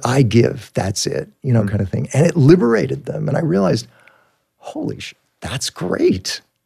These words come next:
Speaker 1: That's a tool."
Speaker 2: That's interesting. That's sort of the opposite of, let's say, going up for public speaking and loving the audience.
Speaker 1: Right.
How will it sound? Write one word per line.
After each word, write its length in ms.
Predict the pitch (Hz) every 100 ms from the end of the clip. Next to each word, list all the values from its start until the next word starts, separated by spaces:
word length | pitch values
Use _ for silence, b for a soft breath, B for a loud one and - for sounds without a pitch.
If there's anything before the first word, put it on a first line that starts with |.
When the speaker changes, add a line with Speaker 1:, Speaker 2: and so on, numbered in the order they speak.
| _
Speaker 1:
That's 240 | - 151 -
a 40 |
tool." 520 | - 160 330 302 104 _ b b b
Speaker 2:
That's 180 | 123 127
interesting. 300 | 151 113 107
That's 140 | 107 104
sort 260 | - 120
of 60 | 107
the 100 | 107
opposite 540 | - 104 107 - 107 -
of, 600 | 95 98 95 95 90 85 _ _ _ _ _
let's 240 | - 95 -
say, 460 | 104 92 92 92 - -
going 300 | 104 101 98
up 140 | 92 _ _ -
for 220 | - 98
public 240 | 101 95
speaking 360 | 90 104 90 95
and 140 | 95
loving 320 | 98 113 101 92
the 80 |
audience. 560 | 90 90 85 82 78 - -
Speaker 1:
Right. 280 | 120 92